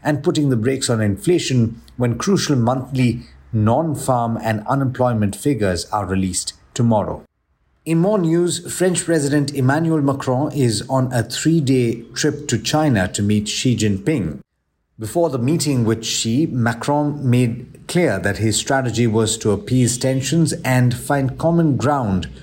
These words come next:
with Beijing on several fronts, starting with Russia's invasion of Ukraine. He suggested that China could use its close ties with Russia to push for peace, while adding that he opposes moves to decouple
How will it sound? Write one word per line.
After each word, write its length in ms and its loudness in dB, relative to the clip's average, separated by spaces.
with 200 -2
Beijing 520 0
on 200 0
several 360 0
fronts, 520 0
starting 420 -2
with 240 -2
Russia's 440 0
invasion 600 2
of 160 0
Ukraine. 640 -2
He 100 2
suggested 580 0
that 200 -2
China 580 0
could 300 2
use 360 2
its 240 -4
close 400 -2
ties 360 0
with 200 -4
Russia 440 -2
to 80 0
push 300 0
for 180 -2
peace, 640 0
while 260 0
adding 360 0
that 140 0
he 200 0
opposes 640 0
moves 500 -2
to 160 -6
decouple 720 -2